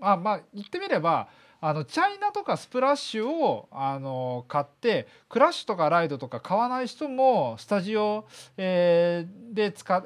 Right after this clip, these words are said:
あの、スタジオに入る、えー、人たちの中にはいらっしゃるので、まあ、そういうバランスなのかもしれませんね。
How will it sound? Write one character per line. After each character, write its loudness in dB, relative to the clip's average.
あ -6
の、 -8
ス -14
タ 0
ジ -4
オ -2
に -4
入 2
る、 -8
え 0
ー、 -10
人 -6
た -6
ち -12
の -8
中 -2
に -2
は -2
い 2
ら 2
っ -2
し -4
ゃ 2
る -4
の -6
で、 0
ま 2
あ、 2
そ -2
う -2
い -2
う -4
バ 2
ラ 2
ン -4
ス -14
な 0
の -2
か -6
も -10
し -12
れ -8
ま -8
せ -8
ん -10
ね。 -2